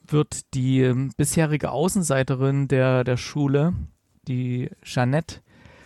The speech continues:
die nimmt quasi fast den Platz von der von der Kate ein, die verschwunden ist. Und das ist ein bisschen sehr suspekt. Und,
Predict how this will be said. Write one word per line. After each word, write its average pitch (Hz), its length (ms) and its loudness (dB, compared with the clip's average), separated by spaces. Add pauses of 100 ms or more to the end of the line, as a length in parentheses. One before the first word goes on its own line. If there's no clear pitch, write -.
(300)
die 131 440 4
nimmt 127 380 0
quasi 139 280 0
fast - 320 -2 (220)
den 120 140 0
Platz - 360 0
von 120 240 0
der 117 460 2 (440)
von 123 100 -2
der 117 140 2
Kate - 400 -2
ein, 117 240 0
die 120 80 0
verschwunden 127 500 0
ist. 120 300 0
Und 113 300 -4
das 117 160 -6
ist 113 100 -6
ein 120 80 -2
bisschen 120 300 -4
sehr 123 160 0
suspekt. - 600 -8
Und, 113 360 -4